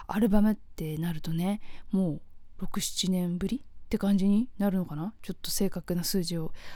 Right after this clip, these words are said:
把握してないぐらいなんですけれども。まあでもね、だからちゃんとしたアルバムを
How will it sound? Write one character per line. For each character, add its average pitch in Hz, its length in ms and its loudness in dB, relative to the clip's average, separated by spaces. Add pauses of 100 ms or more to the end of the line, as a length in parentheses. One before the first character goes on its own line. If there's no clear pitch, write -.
把 202 180 -4
握 - 80 0
し - 80 2
て 226 140 6
な 220 100 6
い 170 140 0 (400)
ぐ 196 100 8
ら 190 60 8
い 165 80 2
な 151 100 -2
ん 156 40 -2
で 151 100 -4
す - 80 -2
け 165 100 -4
れ 156 80 -8
ど 147 100 -6
も。 151 360 0 (800)
ま 185 100 0
あ 180 40 0
で 185 100 2
も 170 120 2
ね、 175 200 2
だ 185 120 -4
か 180 80 -2
ら 175 100 -2
ち - 100 -4
ゃ 208 60 6
ん 240 80 8
と 254 100 4
し 254 80 0
た 254 140 8
ア 247 60 10
ル 254 100 8
バ 254 140 8
ム 254 220 10
を 226 80 0